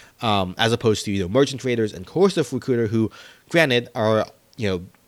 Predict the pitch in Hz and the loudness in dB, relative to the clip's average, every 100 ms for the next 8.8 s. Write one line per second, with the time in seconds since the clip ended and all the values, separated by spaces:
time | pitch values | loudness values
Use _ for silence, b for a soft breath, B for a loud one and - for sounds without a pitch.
0 | - _ 139 123 139 139 123 101 117 110 | -20 _ -4 4 6 6 4 4 4 4
1 | 113 - 107 107 107 101 101 - 87 165 | -2 0 0 0 -4 -2 -4 -4 -6 0
2 | 135 113 - 107 98 139 120 113 117 180 | 2 2 -4 -4 4 4 4 0 0 -2
3 | 151 - - 143 127 113 107 104 107 107 | -4 -6 0 0 0 -2 -2 -2 -2 -4
4 | 98 98 92 78 - - - - 101 78 | -2 -4 -4 -6 -6 -8 -8 -6 -4 -4
5 | - _ _ _ - _ _ _ - B | -10 _ _ _ -20 _ _ _ -20 B
6 | B B 131 135 185 175 - 151 - 127 | B B 0 2 2 2 2 2 2 2
7 | 117 - 110 107 104 87 92 - 131 131 | 2 0 0 0 0 -2 -2 0 -2 -2
8 | 120 117 95 - 101 - 92 85 | -8 -8 -8 -4 -4 -4 -8 -8